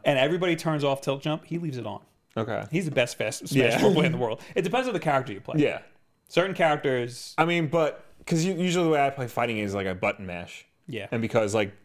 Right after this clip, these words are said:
Speaker 2: the face buttons are so close together, I, I'll hit jump when I mean to hit punch.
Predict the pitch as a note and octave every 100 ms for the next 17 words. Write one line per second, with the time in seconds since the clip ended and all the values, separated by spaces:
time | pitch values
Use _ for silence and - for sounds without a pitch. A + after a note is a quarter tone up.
0 | - A#2+ - A#2+ - G#2 A2 G#2+ A#2+ G#2
1 | A2 G2 G#2 G#2+ G2+ G2 G2+ A2 G#2+ A2+
2 | - B2+ G#2+ G2 G2+ G2 G2 G2 F2 -
3 | G#2+ F#2 -